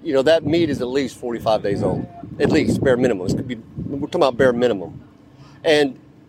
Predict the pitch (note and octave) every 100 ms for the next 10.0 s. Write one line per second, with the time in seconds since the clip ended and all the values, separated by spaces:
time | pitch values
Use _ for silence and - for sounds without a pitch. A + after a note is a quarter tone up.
0 | - C#3 C#3+ D3 E3 G#3 D3+ C3 - C3
1 | C3 B2 D3+ C#3+ A#2 C3+ C#3+ C3 G#2+ A#2
2 | D3 E3 - - - D3 E3 - D#3 C#3+
3 | - C#3 C#3 A#2 A#2 G#2+ E2+ - - -
4 | - - - - D3 - - A2+ - A#2+
5 | G#2 - - - - C#3 D3+ D3+ C3+ B2
6 | C3 D3+ C3 A2 G#2 D#3 C#3+ A#2+ A#2 A2+
7 | A2 - C3+ G2+ - - - - B2+ A#2
8 | G#2+ C3+ B2+ E2+ - - - C3 - D3+
9 | - G3+ F#3 C3+ C3 - D3+ G#3 G#2+ D2